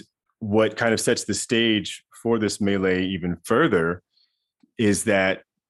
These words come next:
<laughs> Reggie Miller happened to be injured. Okay. Um, so he was out. So at this point along the way,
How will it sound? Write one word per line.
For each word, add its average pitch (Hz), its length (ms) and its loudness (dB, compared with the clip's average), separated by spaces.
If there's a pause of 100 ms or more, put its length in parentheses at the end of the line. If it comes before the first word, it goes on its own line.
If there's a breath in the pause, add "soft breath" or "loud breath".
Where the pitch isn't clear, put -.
(280)
<laughs> - 400 -2 (400 soft breath)
Reggie 117 300 2
Miller 123 300 4
happened 107 240 0
to 95 80 -2
be 90 220 -4
injured. 92 380 -2 (640)
Okay. 87 400 -4 (600)
Um, 92 500 2
so 98 200 -2
he 110 160 2
was 120 160 2
out. 92 400 0 (720)
So 113 640 2
at 113 140 0
this 190 160 2
point 143 420 2
along 110 380 2
the 101 120 2
way, 92 380 2